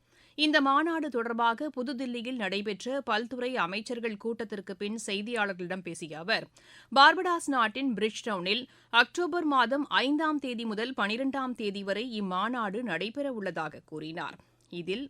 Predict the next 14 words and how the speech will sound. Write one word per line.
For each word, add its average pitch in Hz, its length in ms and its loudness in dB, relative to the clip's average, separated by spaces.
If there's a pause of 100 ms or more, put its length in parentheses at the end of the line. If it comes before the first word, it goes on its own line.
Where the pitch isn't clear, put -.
மாநிலங்களவை 208 760 -4
துணைத் 165 260 -8
தலைவர் 165 400 -6 (200)
திரு 226 240 0
ஹரிவன்ஷ் 185 440 -2
சிங் 196 220 -4 (240)
மற்றும் 254 460 -2
இருபத்தொன்பது 277 720 -2
மாநிலங்கள், 196 760 -2
யூனியன் 247 480 -2
பிரதேசங்களைச் 202 760 -4
சேர்ந்த 196 400 -4
சட்டப்பேரவைத் 196 720 -4
தலைவர்கள், 160 520 -4